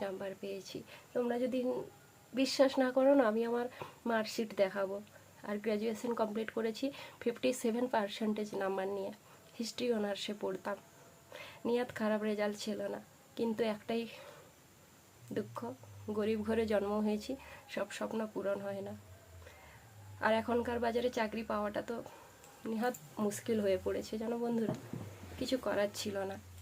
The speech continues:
তার জন্য আর পড়াশোনা এগোতে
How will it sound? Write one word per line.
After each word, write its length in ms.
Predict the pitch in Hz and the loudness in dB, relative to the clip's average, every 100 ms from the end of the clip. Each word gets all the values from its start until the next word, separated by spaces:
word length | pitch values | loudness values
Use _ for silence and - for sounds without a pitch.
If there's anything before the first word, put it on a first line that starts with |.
| - - - - | -16 -16 -10 -4
তার 160 | 220 214 | -2 -2
জন্য 200 | 226 220 233 247 - - - - - - - - - - - - - 240 | -2 0 -2 -4 -8 -20 -20 -20 -20 -20 -20 -20 -20 -20 -20 -14 -2 0
আর 60 | 214 | 6
পড়াশোনা 400 | 214 214 220 214 208 | 6 6 2 2 2
এগোতে 260 | 202 202 | 0 -2